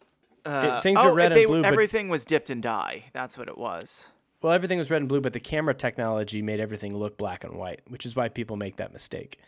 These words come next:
Speaker 2: of assuming it's black and white. But really, the camera just couldn't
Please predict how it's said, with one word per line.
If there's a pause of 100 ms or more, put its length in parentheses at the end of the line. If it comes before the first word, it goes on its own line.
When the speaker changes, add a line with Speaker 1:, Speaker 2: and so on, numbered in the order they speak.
(1600)
Speaker 2:
of
assuming
it's
black
and
white.
But
really,
the (120)
camera
just
couldn't